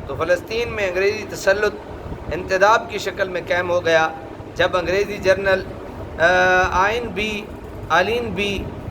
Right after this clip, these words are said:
یروشلم میں فاتحانہ حیثیت سے داخل ہوا تو اس نے کہا کہ آج صلیبی جنگ ختم ہوئی۔ اس کے بعد فلسطین کو یہودی وطن بنانے کی تحریک شروع ہوئی۔ دوسری جنگ عظیم کے بعد اس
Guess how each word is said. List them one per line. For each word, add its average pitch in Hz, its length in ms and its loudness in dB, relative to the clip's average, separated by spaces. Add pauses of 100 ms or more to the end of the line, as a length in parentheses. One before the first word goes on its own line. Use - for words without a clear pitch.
(120)
یروشلم 196 520 2
میں 190 160 0
فاتحانہ 175 480 2
حیثیت 185 400 -2
سے 180 100 -6
داخل 190 380 2
ہوا 185 280 4 (340)
تو 165 120 -2
اس 170 120 -6
نے 202 140 0
کہا 190 260 2
کہ 202 140 -2
آج 190 160 4
صلیبی 190 360 -2
جنگ 185 300 -2
ختم 220 320 -4
ہوئی۔ 190 240 2 (460)
اس 160 180 -6
کے 190 80 0
بعد 202 280 6
فلسطین 196 540 -2
کو 196 60 0
یہودی 180 360 0
وطن 226 300 0
بنانے 180 380 2
کی 175 240 -2 (340)
تحریک 170 360 4
شروع 170 260 -2
ہوئی۔ 156 300 0 (1200)
دوسری 214 280 -2
جنگ 214 200 4
عظیم 208 360 2
کے 196 100 0
بعد 202 240 6
اس 190 100 -4